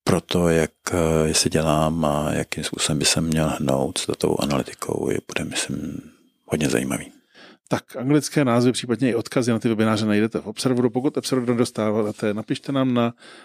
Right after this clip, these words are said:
Speaker 2: redakce zavináč insight C Z a my vás rádi zařadíme do odběru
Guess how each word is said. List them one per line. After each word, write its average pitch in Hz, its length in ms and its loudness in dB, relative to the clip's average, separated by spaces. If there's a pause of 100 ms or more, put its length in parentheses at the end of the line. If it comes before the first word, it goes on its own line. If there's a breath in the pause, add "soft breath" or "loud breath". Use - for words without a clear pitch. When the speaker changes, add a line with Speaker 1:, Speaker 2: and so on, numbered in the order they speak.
(100)
Speaker 2:
redakce 139 500 2
zavináč 117 440 2
insight 110 380 -4
C 87 160 -8
Z 117 340 -2
a 101 140 -8
my 98 160 -6
vás 101 400 -4
rádi 98 340 -4
zařadíme 95 480 -8
do - 140 -10
odběru 127 500 2